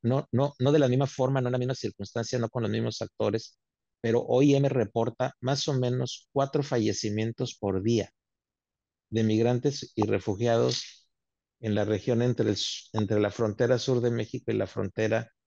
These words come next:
sur de Estados Unidos. Cuatro por día. En promedio, es-, ese es la,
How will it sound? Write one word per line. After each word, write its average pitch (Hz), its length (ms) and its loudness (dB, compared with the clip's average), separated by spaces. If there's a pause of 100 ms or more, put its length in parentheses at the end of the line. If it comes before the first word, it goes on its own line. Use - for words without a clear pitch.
(140)
sur 120 280 0
de 110 80 0
Estados 101 460 -6
Unidos. - 500 -18 (300)
Cuatro 165 340 0
por 95 160 -4
día. 98 160 -6 (800)
En 110 120 0
promedio, 123 500 4
es-, - 200 -6
ese 120 300 0
es 117 60 2
la, 113 100 4